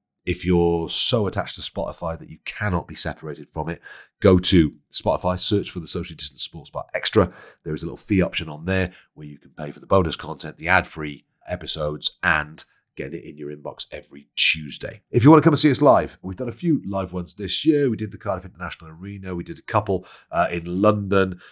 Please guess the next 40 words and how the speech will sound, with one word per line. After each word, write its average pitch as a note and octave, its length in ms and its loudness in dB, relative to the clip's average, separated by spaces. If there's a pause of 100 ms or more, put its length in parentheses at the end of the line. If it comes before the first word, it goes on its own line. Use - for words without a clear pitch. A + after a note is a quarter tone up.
(160)
at E2 220 -2
King's F2 360 -2
Place. G2 360 0
We're G2 60 0
doing G2+ 360 4
another A2 720 0
London F#2+ 520 -8
show, E2 380 -2
part A#2 280 6
of G#2 300 0 (100)
Podcast G#2 640 -4
Show D#2+ 500 0
Live. F2+ 460 0
It's - 120 -8
on G2 60 -6
the F#2 60 -14
twenty-second B2+ 560 -6
of E2+ 80 -8
May, F#2+ 320 0 (600)
Islington C#3+ 680 6
Assembly A2+ 540 2
Hall. E2+ 500 0 (220)
Have C#3+ 220 2
a B2+ 40 2
look A#2+ 300 0
at G2+ 160 -2
the F#2+ 140 -8
first A2 360 0
link E2+ 200 -8 (180)
that's C2+ 160 -16
on D#2 120 -16
this D#2 200 -8
episode D#2 320 -10
description, - 600 -8
and D#2+ 180 -16
that F#2 240 0
will E2+ 100 -10
take - 320 -10
you E2 240 -12
directly D2+ 640 -10